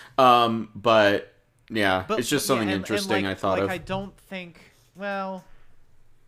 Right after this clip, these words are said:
Speaker 2: Nine might have had the arrogance in places, but it, it's more a sense of, like, a, a, like, a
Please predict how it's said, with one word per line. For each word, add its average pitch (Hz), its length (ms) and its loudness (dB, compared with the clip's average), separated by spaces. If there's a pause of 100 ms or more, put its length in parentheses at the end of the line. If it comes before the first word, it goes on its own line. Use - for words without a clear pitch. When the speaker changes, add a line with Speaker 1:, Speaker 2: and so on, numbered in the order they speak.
(1040)
Speaker 2:
Nine 226 440 -8
might 175 320 -4
have 170 160 -6
had 147 360 -8
the 135 200 -14
arrogance 131 680 -12
in 123 220 -16
places, 117 760 -16
but 131 200 -14
it, 160 220 -14
it's 156 260 -14
more 147 280 -8
a 139 60 -10
sense 135 460 -12
of, 120 140 -12
like, 123 200 -12
a, 120 540 -10 (120)
a, - 40 -20 (320)
like, 123 340 -16 (120)
a 143 100 -10